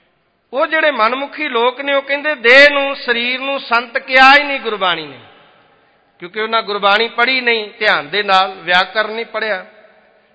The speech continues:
ਪਤਾ ਕਿਵੇਂ ਲੱਗੇ? ਜਦੋਂ ਕਿ ਸਤਿਗੁਰ ਸੱਚੇ ਪਾਤਸ਼ਾਹ ਗੁਰਬਾਣੀ ਅੰਦਰ ਅੱਜ ਦੀ ਪੰਕਤੀ ਵਿੱਚ ਵੀ ਇਸ਼ਾਰਾ ਕਰ ਰਹੇ ਨੇ, "ਸਿੱਖ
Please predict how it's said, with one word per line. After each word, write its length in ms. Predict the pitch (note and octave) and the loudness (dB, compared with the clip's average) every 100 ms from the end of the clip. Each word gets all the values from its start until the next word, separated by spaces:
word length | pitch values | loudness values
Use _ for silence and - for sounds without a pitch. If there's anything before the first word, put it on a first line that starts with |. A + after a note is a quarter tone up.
| - | -14
ਪਤਾ 240 | E3 G3+ | -6 -2
ਕਿਵੇਂ 320 | G#3+ A3 G#3+ A3 | -2 -2 -2 0
ਲੱਗੇ? 380 | G#3 F#3 G3+ - - _ _ _ _ _ _ _ _ | -2 -4 -14 -16 -20 _ _ _ _ _ _ _ _
ਜਦੋਂ 420 | D#3+ A#3+ D#4 E4+ | 0 2 6 6
ਕਿ 240 | E4 D#4+ D#4 | 6 0 -2
ਸਤਿਗੁਰ 500 | - A3 A3+ C#4+ D#4+ | 2 0 0 -6 -6
ਸੱਚੇ 360 | C#4 C4+ C#4 | -2 -2 -2
ਪਾਤਸ਼ਾਹ 500 | C4+ A3+ A3+ - C4 | 0 2 2 2 -2
ਗੁਰਬਾਣੀ 600 | A3+ A3 G3+ G3+ A3+ B3 | -2 -4 0 2 2 0
ਅੰਦਰ 280 | A#3 A#3 A#3+ G#3+ G#3+ | -4 -2 -2 2 2
ਅੱਜ 140 | A3 | 2
ਦੀ 140 | D#4 | -8
ਪੰਕਤੀ 420 | D#4 B3 A#3+ - A#3+ | -4 -4 -6 -10 -10
ਵਿੱਚ 240 | A3+ A#3 | -10 -10
ਵੀ 120 | A3+ | -12
ਇਸ਼ਾਰਾ 380 | A3 G#3 F#3 G3 | -8 -2 0 0
ਕਰ 220 | G3 F3+ | -2 -4
ਰਹੇ 120 | F#3+ | -4
ਨੇ, 140 | G#3+ A#3+ | -6 -8
"ਸਿੱਖ 600 | - G3 G3 B3+ C4+ D4 | -8 -8 -8 -6 -6 -6